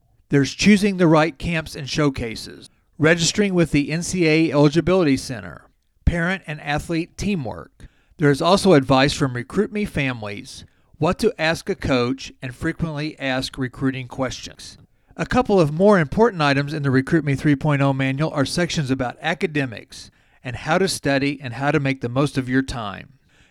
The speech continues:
You can use these sections for both high school and college studying. The key to all this is the energy you bring to the seven steps. The seven steps, which are step one, select the right schools to contact.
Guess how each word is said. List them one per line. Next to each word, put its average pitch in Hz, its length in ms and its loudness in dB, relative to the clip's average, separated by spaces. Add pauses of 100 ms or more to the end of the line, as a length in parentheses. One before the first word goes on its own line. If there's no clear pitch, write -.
You 220 140 4
can 220 160 -2
use 151 260 4
these 202 220 0
sections 143 440 -4
for 135 160 -6
both 143 280 0
high 156 220 -4
school 170 340 0
and 127 160 -12
college 131 400 -6
studying. 98 640 -12 (300)
The 170 100 -2
key 262 220 6
to 190 120 6
all 156 200 8
this 156 280 2
is 139 120 0
the 139 200 -2
energy 160 400 4
you 143 260 2
bring 143 320 0
to 139 120 -2
the 127 100 0
seven 135 340 -4
steps. - 720 -10 (220)
The 147 100 -12
seven 202 300 0
steps, 131 420 -2
which 135 220 2
are 107 220 2
step - 400 -2
one, 139 560 0 (340)
select 170 400 -2
the 214 100 8
right 180 240 4
schools 165 420 4
to 151 100 -6
contact. 113 800 -8